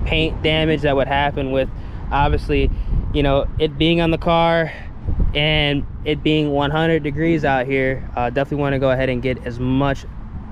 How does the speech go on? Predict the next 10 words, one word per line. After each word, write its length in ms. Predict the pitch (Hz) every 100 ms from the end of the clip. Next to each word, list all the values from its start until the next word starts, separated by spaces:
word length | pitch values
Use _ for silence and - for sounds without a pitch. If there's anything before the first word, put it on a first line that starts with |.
| -
of 160 | 131 131
it 100 | 120
off 260 | - 123 120 -
as 200 | 120 117
possible. 640 | - 151 147 - 147 151 143 - - - - -
Um, 400 | 131 131 127 120
I 120 | 131
sprayed 500 | 143 - 160 156 156
the 120 | 131 143
intercooler. 760 | 160 151 - 156 156 156 151